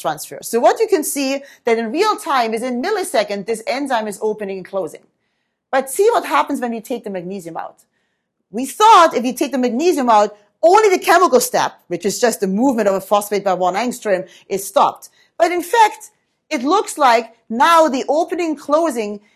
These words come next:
is slowed down by about three orders of magnitude, because if you look at that time scale over here,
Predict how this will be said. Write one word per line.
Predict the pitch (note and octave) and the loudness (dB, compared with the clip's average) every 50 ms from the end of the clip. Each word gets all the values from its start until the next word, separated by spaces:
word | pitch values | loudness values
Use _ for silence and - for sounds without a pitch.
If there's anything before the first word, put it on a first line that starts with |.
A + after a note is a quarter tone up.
| _ _ - | _ _ -8
is | - B3+ - | -6 -6 -6
slowed | - - B3+ D4 E4+ F#4+ C#4+ | -6 -4 -2 0 0 0 0
down | A3+ C#4 C#4 D4 C#4 A#3 A3 | 0 0 2 0 0 0 -2
by | A3 | -2
about | G#3+ G#3 G#3+ G#3 G#3 - | 0 2 0 0 0 -4
three | - - A3 C#4+ D4+ | -8 -6 -6 -2 0
orders | - D4 C#4 B3+ A#3+ | 2 2 2 0 0
of | A3+ | -2
magnitude, | A3+ A#3+ B3+ C#4+ C#4 B3+ B3 - - F#3+ F3 F3 - _ _ _ _ - | 0 0 0 0 0 -4 -6 -6 -6 -6 -6 -6 -8 _ _ _ _ -12
because | G3+ - A#3 G#3 | -6 -4 -4 -2
if | G3+ G#3+ G3+ | -2 -2 -2
you | D4 E4 | -2 -2
look | F#4 F4 | -2 -2
at | D#4+ D4 | -2 0
that | - B3+ A#3 - | 0 -2 -2 -2
time | - - C4 D4 G4 G4 | -2 -2 -2 0 -2 -4
scale | - - C#4+ B3 G#3 G3 | -4 -2 0 0 0 0
over | F3+ F3 E3 E3 | -2 -4 -8 -6
here, | D#3+ D#3+ D#3 F3+ | -6 -4 -4 -4